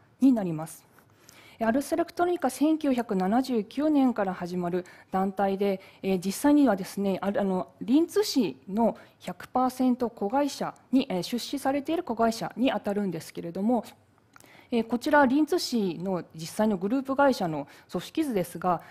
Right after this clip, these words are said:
アルスエレクトロニカ、あちらにあります。と、例えばこの右側にある、あ、こちら側にあるものが、えーと、リンツアゲが、えーと、鉄道ですとか水道っていうところになっているんですけれども、まさにその文化の、えー、担うインフラ、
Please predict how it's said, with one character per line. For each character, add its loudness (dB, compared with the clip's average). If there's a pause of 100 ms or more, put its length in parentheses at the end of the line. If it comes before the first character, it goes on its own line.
(120)
ア 4
ル 2
ス -2
エ 2
レ 2
ク -10
ト 0
ロ 4
ニ 0
カ、 -6
あ -14
ち -10
ら 0
に -2
あ -6
り -6
ま -6
す。 -16 (440)
と、 -2 (280)
例 4
え 0
ば 6
こ 0
の 2
右 2
側 8
に 8
あ 6
る、 2
あ、 -4
こ -6
ち -4
ら 6
側 4
に 6
あ 6
る 4
も 0
の -2
が、 4 (340)
え -2
ー -2
と、 -2
リ 6
ン 6
ツ 2
ア 4
ゲ 0
が、 -6
え -6
ー -10
と、 -8
鉄 -10
道 4
で 0
す -14
と -10
か -8
水 -4
道 0
っ -8
て -6
い -2
う -8
と -8
こ -4
ろ 4
に 4
な 4
っ -6
て -4
い 0
る -2
ん -6
で -12
す -18
け -8
れ -6
ど -4
も、 -2
ま 0
さ 0
に 4 (240)
そ -4
の 0 (140)
文 0
化 2 (180)
の、 2 (140)
え -2
ー、 -10
担 2
う 2 (100)
イ 2
ン 2
フ -6
ラ、 2